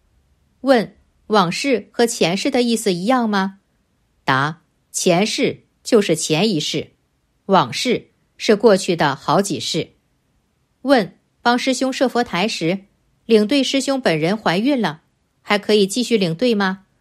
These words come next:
答：领队带着大家一起去，没有关系。上香的时候不能在前面站着，带领大家一起上香。问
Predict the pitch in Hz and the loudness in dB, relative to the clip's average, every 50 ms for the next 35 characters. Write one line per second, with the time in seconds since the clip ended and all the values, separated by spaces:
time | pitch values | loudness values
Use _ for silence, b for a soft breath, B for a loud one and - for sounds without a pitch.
0 | _ _ _ _ _ _ _ _ _ _ - - 131 131 139 151 160 _ _ _ | _ _ _ _ _ _ _ _ _ _ -4 -2 -2 0 -2 -4 -6 _ _ _
1 | _ _ _ _ _ - 190 185 170 147 131 - 262 247 160 117 - _ _ _ | _ _ _ _ _ 2 4 4 4 4 2 2 2 2 2 0 -4 _ _ _
2 | _ _ _ _ - - 285 254 190 180 165 180 156 127 - - 180 170 170 - | _ _ _ _ 0 2 2 2 2 0 0 0 -2 -2 0 0 0 0 0 0
3 | 233 214 196 - 143 117 - - 254 202 - - _ _ _ _ - 202 196 185 | 0 -2 -2 -2 -6 -6 -6 -4 -4 -4 -4 -6 _ _ _ _ 2 4 4 4
4 | 139 - - 190 180 185 190 - - 120 - _ _ _ _ _ _ _ _ _ | 4 4 2 2 2 2 0 -2 -4 -6 -8 _ _ _ _ _ _ _ _ _
5 | - - - - 185 180 185 - 214 208 196 156 156 - 156 - 180 160 143 143 | -8 -2 0 2 2 2 2 0 0 0 0 0 -2 -2 -4 0 0 0 0 -2
6 | - _ _ _ _ _ - 240 226 202 180 175 190 208 196 165 165 - 175 156 | -6 _ _ _ _ _ 2 4 4 4 4 2 2 2 0 0 0 -2 -4 -2
7 | 160 180 175 175 - 247 240 190 156 156 147 117 - _ _ _ _ _ _ - | -2 -2 -2 -2 0 0 0 0 -2 -2 -4 -4 -6 _ _ _ _ _ _ 0
8 | - 202 180 165 143 127 - 170 151 135 - - 175 165 165 185 - _ - 240 | 2 2 2 0 -2 -4 -2 -2 -2 -2 -2 -2 0 0 -2 -4 -6 _ 0 2
9 | 233 196 - - 151 120 - - 165 151 151 - - 165 151 156 160 _ _ _ | 2 2 2 0 -2 -2 0 0 0 0 -2 -2 -2 -2 -2 -2 -6 _ _ _
10 | _ _ _ _ _ _ _ _ _ _ _ _ _ - 262 254 220 180 - | _ _ _ _ _ _ _ _ _ _ _ _ _ 2 4 4 4 4 0